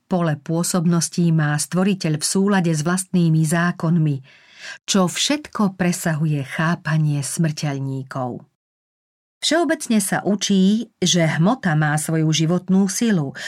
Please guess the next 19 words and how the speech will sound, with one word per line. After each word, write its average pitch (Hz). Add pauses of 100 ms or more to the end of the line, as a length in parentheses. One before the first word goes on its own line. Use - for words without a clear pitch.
(120)
že 175
určité 233
vlastnosti 196
patria 180
k 160
jej 160
podstate, 156 (320)
že 175
pôsobí 175
svojou 160
vlastnou 165
vnútornou 147
energiou 185 (240)
a 175
prírodné 208
procesy 226
podliehajú 180
pevným 202
zákonom, 143